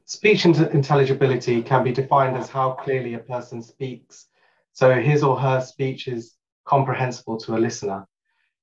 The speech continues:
So it can be really difficult when we look at technology on the market to compare that and quantify how much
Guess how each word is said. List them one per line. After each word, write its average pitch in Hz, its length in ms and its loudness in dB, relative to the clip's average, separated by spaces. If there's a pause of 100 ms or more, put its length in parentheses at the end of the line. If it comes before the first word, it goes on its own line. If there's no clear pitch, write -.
So - 140 0
it 143 80 2
can 190 180 2
be 185 80 2
really 160 240 4
difficult 143 540 0
when 123 160 0
we 123 260 -2
look 143 220 0
at - 100 -10
technology 131 500 0
on 120 120 -4
the 117 80 -4
market 123 560 -2
to 117 360 -2 (320)
compare 135 380 2
that 123 240 0
and 117 100 -8
quantify 120 640 -4
how 139 340 -2
much 135 440 -2